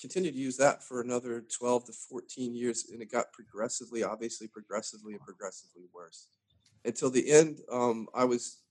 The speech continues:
doing unimaginable ways of trying to control my use. Like, um, I would lock, I would get a big bottle of ninety painkillers and I would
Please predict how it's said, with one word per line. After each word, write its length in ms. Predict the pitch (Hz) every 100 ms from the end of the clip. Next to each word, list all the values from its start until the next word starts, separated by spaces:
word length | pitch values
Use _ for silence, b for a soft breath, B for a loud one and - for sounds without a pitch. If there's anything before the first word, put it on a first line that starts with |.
| _
doing 280 | 135 127 120
unimaginable 760 | 113 131 120 127 127 127 113 107
ways 320 | 113 113 110
of 100 | -
trying 280 | - 113 107
to 60 |
control 460 | 107 113 107 117 117
my 160 | 113 101
use. 400 | 101 110 110 -
Like, 160 | 87 - _ _ _ _ -
um, 320 | 107 95 95 -
I 120 | 110
would 180 | 113 113
lock, 300 | 110 120 127 - -
I 60 | 120
would 220 | 110 107
get 200 | 127 113
a 40 | 113
big 180 | 120 113 113
bottle 320 | 113 117 110
of 80 | 107
ninety 340 | 113 107 110 110 113
painkillers 520 | 110 113 110 110 104
and 80 | 104
I 40 |
would 140 | 101